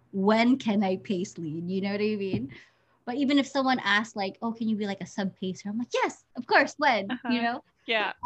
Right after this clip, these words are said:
Speaker 1: Um, but yeah, running related, mom stuff, reach out to me. I'm
Speaker 2: Great.
Speaker 1: here.
Speaker 2: <laughs>
Speaker 1: I have, I have answers. I'll, I'll try to help you out. Uh, my Instagram is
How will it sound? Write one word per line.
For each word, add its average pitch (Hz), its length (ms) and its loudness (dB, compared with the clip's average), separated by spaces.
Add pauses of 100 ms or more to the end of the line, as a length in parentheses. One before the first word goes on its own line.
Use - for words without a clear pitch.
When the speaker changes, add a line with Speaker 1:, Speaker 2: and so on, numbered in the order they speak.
Speaker 1:
Um, 226 320 -2 (180)
but 381 100 -2
yeah, 466 260 -4
running 311 320 4
related, 359 480 -2
mom 247 580 4
stuff, 320 420 0 (640)
reach 381 220 -2
out 330 240 0
to 370 100 -4
me. 339 160 4
I'm 330 80 4
Speaker 2:
Great. 392 160 0
Speaker 1:
here. 320 340 0 (380)
Speaker 2:
<laughs> - 340 -8
Speaker 1:
I 277 160 2
have, 294 200 2 (200)
I 285 60 4
have 302 180 4
answers. 311 460 4
I'll, - 300 2 (360)
I'll 262 120 0
try 302 180 0
to 320 100 0
help 294 300 -2
you 311 160 -4
out. 277 380 -4 (560)
Uh, 240 220 2
my 262 160 4
Instagram 269 880 2
is 220 680 -2